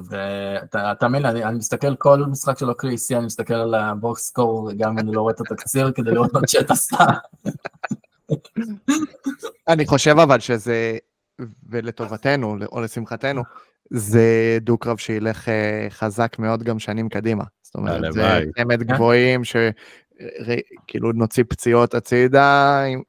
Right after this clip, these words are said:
Speaker 2: טפו, טפו, טפו, שלא יקרה משהו שישבית להם קריירה,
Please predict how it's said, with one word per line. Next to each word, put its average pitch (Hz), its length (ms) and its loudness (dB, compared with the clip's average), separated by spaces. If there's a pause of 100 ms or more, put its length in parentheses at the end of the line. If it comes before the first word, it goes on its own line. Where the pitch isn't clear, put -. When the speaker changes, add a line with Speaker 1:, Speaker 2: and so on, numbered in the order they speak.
(320)
Speaker 2:
טפו, - 200 -6
טפו, 120 180 -4
טפו, 123 200 -4
שלא 117 300 -2
יקרה 117 540 -4
משהו 120 300 -2
שישבית 110 960 -2
להם 117 180 4
קריירה, 127 540 4